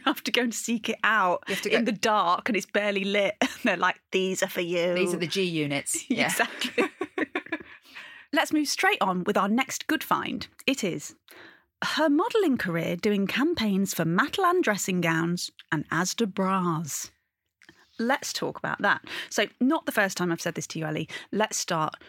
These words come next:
Speaker 1: with your bras and your dressing gowns. Um, tell me about modelling. Have you met Naomi Campbell?
Speaker 2: Uh, no, we must have missed each other while we were doing our work for Matalan.
Speaker 1: One in, one out.
Speaker 2: Yeah, that's how they work. Um, yeah, I was a model for a bit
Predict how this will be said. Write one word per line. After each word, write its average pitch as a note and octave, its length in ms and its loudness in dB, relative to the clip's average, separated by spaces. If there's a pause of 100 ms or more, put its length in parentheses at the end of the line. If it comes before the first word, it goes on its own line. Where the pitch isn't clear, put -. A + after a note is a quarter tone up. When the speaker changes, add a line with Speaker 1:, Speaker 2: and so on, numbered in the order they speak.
(120)
Speaker 1:
with E3 200 -4
your D#3+ 80 0
bras C#3+ 600 -2 (180)
and E4+ 140 4
your C#4 60 0
dressing D#3+ 340 -2
gowns. D#3 500 -8 (120)
Um, F3+ 300 0
tell G#4 220 0
me A#4 100 -4
about E4+ 280 2 (200)
modelling. A3 400 2
Have A3 160 0
you A3+ 100 0
met G#3+ 200 2
Naomi F#3+ 240 0
Campbell? F#3+ 400 -4 (200)
Speaker 2:
Uh, F#3 600 -2
no, F#3 800 -2
we F#3+ 140 -2
must F#3 240 -2
have F3+ 80 -6
missed F3+ 320 -4
each E3+ 140 -8
other D3+ 180 -4
while D#3 400 0
we C#3+ 120 -4
were C#3 100 -6
doing C3 240 -6
our B2+ 100 -4
work C3 200 -4
for C#3+ 220 -8
Matalan. B2+ 760 -6
Speaker 1:
One G#3 180 2
in, F#3+ 200 -2
one F#3+ 120 2
out. - 240 2
Speaker 2:
Yeah, E3+ 200 2
that's - 140 -6
how F#3 120 0
they C#3+ 140 -4
work. D3 480 -2 (100)
Um, F3 800 -2
yeah, F#3+ 300 0
I F#3 120 0
was F#3 400 -4
a D#3+ 160 0
model D#3+ 300 -4
for - 120 -8
a C3+ 60 -6
bit - 380 -4